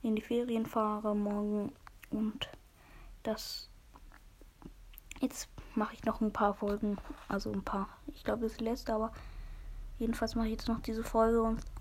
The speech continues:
zwar will ich noch einen Mythos sagen, der ziemlich, ziemlich krass ist. Und zwar sind Buzz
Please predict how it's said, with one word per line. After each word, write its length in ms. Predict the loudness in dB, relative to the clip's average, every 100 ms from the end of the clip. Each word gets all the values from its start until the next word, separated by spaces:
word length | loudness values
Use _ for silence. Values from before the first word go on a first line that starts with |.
| -6 -6 -6 -4
zwar 320 | 8 10 10
will 140 | 8
ich 100 | 4
noch 200 | 2 2
einen 340 | 4 6 6 6
Mythos 380 | 4 2 -2 -2
sagen, 340 | -2 2 2 2
der 240 | 2 0
ziemlich, 400 | -2 4 6 6
ziemlich 320 | 4 2 2 0
krass 240 | -2 -2
ist. 240 | -4 -6 -8 -12 -10 -10 -8 -8 0
Und 160 | 0
zwar 280 | 4 6 6 4 0 -8 -10 -8 -10 -10 -10 -10 -10 -10 -10 -10 -10 -10 -10 -10 -10 -10 -12 -16 -14 -14 -10
sind 400 | 2 4 4 0 4
Buzz 440 | 6 6 2 -4